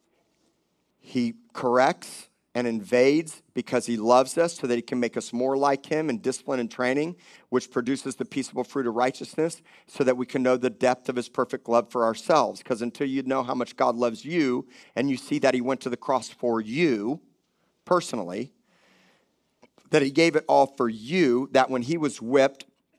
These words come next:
he was whipped for you, until you get inside of himself and you walk up the Via Doloro-, Doloroso carrying the cross, you're never gonna understand what it means to carry the cross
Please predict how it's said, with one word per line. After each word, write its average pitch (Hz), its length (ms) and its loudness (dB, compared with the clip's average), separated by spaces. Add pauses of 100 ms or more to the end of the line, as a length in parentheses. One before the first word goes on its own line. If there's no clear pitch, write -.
(500)
he 143 100 0
was 131 300 0
whipped 143 240 0
for - 180 -4
you, 135 560 0 (880)
until 143 400 2
you 143 120 -6
get 151 280 4
inside 160 520 4
of 170 80 -6
himself 143 600 2
and 135 140 -2
you 131 80 0
walk 156 380 2
up - 140 -6
the 151 60 -4
Via 143 220 0
Doloro-, 135 560 2 (160)
Doloroso 135 800 2 (260)
carrying 180 420 4
the 143 80 -2
cross, 139 460 0
you're 131 80 0
never 156 320 2
gonna 156 200 -2
understand 139 420 -4
what 135 120 2
it 131 80 -6
means 135 180 -4
to 131 100 -10
carry 139 320 0
the 127 100 -4
cross 120 380 -4